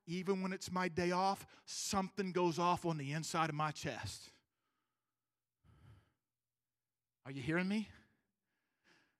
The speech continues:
You know? I, I didn't go, "Yeah, I can't answer that right now," and slung, "What they calling me for today? It don't they know what time?" No.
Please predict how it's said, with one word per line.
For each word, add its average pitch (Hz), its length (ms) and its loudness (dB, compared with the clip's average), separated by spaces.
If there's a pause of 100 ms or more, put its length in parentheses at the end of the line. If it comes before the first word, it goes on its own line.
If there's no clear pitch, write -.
(280)
You 160 80 -6
know? 180 220 2 (880)
I, 160 120 0
I 175 80 -4
didn't 175 120 -4
go, 123 100 -8 (120)
"Yeah, 170 120 4
I 170 60 4
can't 185 180 4
answer 185 120 4
that 202 180 10
right 160 220 0
now," 156 220 -4
and 131 100 -16
slung, 165 440 -8 (240)
"What 233 180 8
they 240 140 12
calling 254 380 12
me 285 180 12
for 180 300 8
today? 185 300 6
It 240 120 8
don't 220 220 0
they 175 180 6
know 214 260 12
what 233 200 10
time?" 240 160 12 (240)
No. 233 540 12